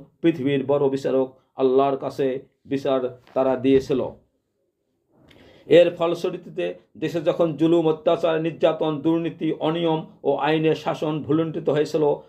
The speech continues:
ব্যাংকগুলো যখন কতিপয় রাঘবওয়ালরা দখল করে বিদেশে অর্থ পাচার করতে দ্বিধাবোধ করতে একটুও কুণ্ঠাবোধ করেননি, যখন জুলুম, অত্যা-, নি-, নি-, নি-, যখন জুলুম, অত্যাচার, নির্যাতন, গুম, জুয়ো, গুম, খুন, মিথ্যা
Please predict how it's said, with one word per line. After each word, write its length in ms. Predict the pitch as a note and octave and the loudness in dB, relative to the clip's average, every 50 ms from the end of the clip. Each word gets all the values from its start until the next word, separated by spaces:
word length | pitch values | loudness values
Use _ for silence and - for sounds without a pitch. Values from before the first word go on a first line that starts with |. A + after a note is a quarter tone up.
| _ _ _ _ D2+ | _ _ _ _ -6
ব্যাংকগুলো 500 | E2+ C#3+ D3+ E3 E3+ E3+ D#3 D#3+ D#3 C#3 | -2 0 2 2 2 0 0 2 2 2
যখন 340 | C#3 D#3 - - D3+ D#3 | 0 -2 -2 -2 -6 -6
কতিপয় 520 | D3+ D#3 D#3 - D#3+ D3 - D3+ C#3+ C#3 B2 | -4 -6 -6 -6 -6 -4 -2 0 0 2 2
রাঘবওয়ালরা 880 | B2 C3+ D3 C#3 D3+ D#3 D3+ D3 D3 C#3+ C#3+ C#3+ C#3+ D3 D3 C#3+ C#3+ - _ _ _ | 0 -2 0 0 0 0 2 2 2 2 2 2 0 -2 -2 -2 -6 -10 _ _ _
দখল 280 | - C3 A#2+ D#3+ D#3 D#3 | -8 -2 0 2 0 0
করে 260 | D3 - D3 C#3+ C#3+ | 0 0 0 2 2
বিদেশে 400 | C3+ A#2+ D3+ D3 D3 C#3 - D#3+ | 0 0 -2 -4 -4 -4 -2 -2
অর্থ 300 | D3+ C3+ C#3 D3 - - | -2 0 -2 -4 -4 -6
পাচার 440 | C#3+ C3+ - D#3 D#3+ D#3 D#3 D#3 D3 | -8 -6 -4 -4 -4 -2 -2 -2 -2
করতে 220 | C#3 D3+ C#3 - | -2 -4 -4 -4
দ্বিধাবোধ 460 | C#3 C3+ C#3+ C#3+ D#3 C#3 C#3 D3 D3 C#3+ - _ _ _ _ _ _ _ | -6 -6 -4 -2 0 2 2 2 2 0 -4 _ _ _ _ _ _ _
করতে 460 | - D#3+ D3 C#3+ - D#3+ C#3+ - - - - | -2 -2 -2 0 -2 -2 -2 -2 -6 -10 -6
একটুও 340 | - E3 D#3 - - E3 D#3+ | -6 -6 -6 0 0 0 0
কুণ্ঠাবোধ 500 | D3 - E3 D#3 D3 - D#3 C#3 C#3+ D3+ | 2 0 -2 0 2 2 2 2 2 0
করেননি, 560 | D3 - - D3 D3+ D#3 D3 C#3+ D3 C#3+ C#3+ C#3+ - _ _ - | 0 -2 -2 0 0 0 -2 -4 -6 -8 -8 -12 -16 _ _ -2
যখন 380 | - E3 D#3+ - F3 E3 D3 | 0 0 2 2 0 0 0
জুলুম, 340 | C#3 D#3+ D#3+ E3 D#3+ D#3 D#3 | 0 2 2 2 2 2 2
অত্যা-, 360 | D#3+ D#3+ D#3+ - D#3 D#3 D#3 | 0 0 0 0 -2 -2 0
নি-, 280 | D#3+ D#3+ D#3 D3+ - - - _ _ _ _ _ | -2 -2 -2 -4 -6 -12 -20 _ _ _ _ _
নি-, 200 | - D3 E3+ E3+ | 0 0 0 2
নি-, 400 | E3 D#3+ D#3+ D3 C#3 D3 D3 C#3+ - - _ _ _ - | 2 0 0 0 -4 -10 -16 -18 -20 -20 _ _ _ -4
যখন 380 | G#2 D#3 D3+ D3+ E3+ E3+ D#3 C#3 | -2 0 0 2 2 0 0 2
জুলুম, 380 | D#3 E3 D#3+ E3 D#3+ D#3 D#3+ D#3+ - | 0 2 2 2 0 -2 -4 -6 -6
অত্যাচার, 420 | F#3 F#3 - E3+ D3 - D#3+ D3+ | -8 -2 -2 -2 -2 0 -2 -2
নির্যাতন, 600 | D3+ D#3 C#3+ B2+ E3+ D#3 D#3 D#3 D#3+ D3+ D3+ - - - _ - | -4 -4 -2 -2 0 0 0 -2 -4 -6 -6 -8 -12 -16 _ -10
গুম, 460 | - - D3 D#3 D#3+ D#3+ D#3 D#3 - - _ _ _ - - | -2 0 2 2 2 0 -2 -6 -8 -14 _ _ _ -20 -6
জুয়ো, 460 | - C#3 D3 C#3+ D3 D3 C#3+ C#3+ - - - _ _ - A#2 | -2 0 2 2 2 2 0 -2 -4 -8 -16 _ _ -12 -4
গুম, 300 | B2+ D3+ D#3+ D#3+ D#3+ D3+ | -2 0 0 0 -2 -6
খুন, 280 | - - D3+ D#3 D#3 C#3+ | -6 -2 -2 -2 0 0
মিথ্যা 640 | C3 C3 D#3 D#3 - - - D#3 D3 C#3 D3 D#3 | -2 -2 -2 -4 -6 -6 -4 -2 -2 -2 -4 -6